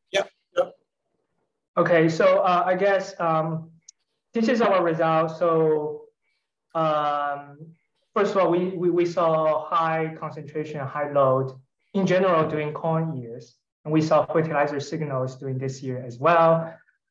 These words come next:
Speaker 2: Um, corn bean year, a-, actually corn bean year. So, um, I don't really have a plot here. Sometimes it can be, the total load can be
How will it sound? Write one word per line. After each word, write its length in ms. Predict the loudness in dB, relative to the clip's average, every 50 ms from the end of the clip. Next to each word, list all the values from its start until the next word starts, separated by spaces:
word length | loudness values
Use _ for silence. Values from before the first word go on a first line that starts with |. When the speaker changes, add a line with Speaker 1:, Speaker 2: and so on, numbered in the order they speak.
| _ 2
Speaker 2:
Um, 580 | 2 4 4 4 4 2 0 -2 -6 -8 -12 -16 -20 _ _ _ _ _ _ _ _ -16 -10
corn 320 | -4 0 2 2 4 2 2
bean 240 | 0 0 0 0
year, 340 | 0 0 2 2 2 0 0 -2
a-, 180 | -2 -2 0
actually 260 | 0 0 0 -2 -4
corn 280 | -4 -2 0 0 2 2
bean 180 | 0 -2 -2 -4
year. 400 | -4 -4 -4 -4 -4 -6 -10 -16 _ _
So, 460 | _ -4 -2 -2 -2 -2 -4 -8 -12 -8 -4
um, 360 | -2 -2 0 -2 -4 -8 -10 -8 -4
I 60 | -4
don't 240 | -2 -2 -4 -4 -2
really 200 | -2 -2 -2 -2
have 160 | -4 -6 -6
a 80 | -8 -8
plot 360 | -6 -4 -4 -4 -4 -6 -10 -10
here. 380 | -6 -2 0 0 0 0 -2 -6 -16 -20 -10
Sometimes 640 | -4 -2 0 0 0 -2 -2 0 0 0 -2 -2 -4 -8
it 100 | -6 -4
can 160 | -4 -4 -2
be, 300 | -2 -2 -2 -2 -2 -4
the 100 | -6 -6
total 300 | -6 -4 -4 -2 -2 0
load 340 | 0 0 -2 -2 -4 -6 -10
can 120 | -14 -14
be 280 | -12 -10 -10 -10 -10 -10